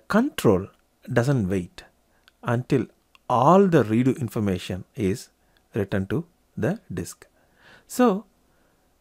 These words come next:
you get the control back quickly and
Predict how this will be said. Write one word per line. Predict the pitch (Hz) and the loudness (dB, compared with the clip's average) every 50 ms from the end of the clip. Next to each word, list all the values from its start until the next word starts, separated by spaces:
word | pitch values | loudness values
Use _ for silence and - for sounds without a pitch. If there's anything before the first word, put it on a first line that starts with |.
| _ _ | _ _
you | - 151 151 165 170 165 160 160 156 156 156 160 - _ _ _ _ _ _ _ 151 | -2 2 6 8 8 10 10 8 6 4 2 0 -4 _ _ _ _ _ _ _ -4
get | 135 - 247 254 - | 0 0 0 2 2
the | 165 - | 0 2
control | - 135 123 131 - - 127 104 104 120 - _ _ | 2 2 0 0 2 4 4 4 2 -2 -8 _ _
back | - 117 110 98 90 92 - - - _ _ _ _ _ _ _ _ _ _ _ | -4 0 0 0 0 -2 -6 -12 -20 _ _ _ _ _ _ _ _ _ _ _
quickly | _ - 208 196 196 - - 110 110 120 175 196 _ _ _ _ _ _ _ _ _ _ _ | _ 2 2 2 2 0 -6 -6 -6 -6 -8 -12 _ _ _ _ _ _ _ _ _ _ _
and | 117 113 110 107 107 107 104 104 107 98 - | 2 2 2 2 2 0 -2 -2 -4 -6 -8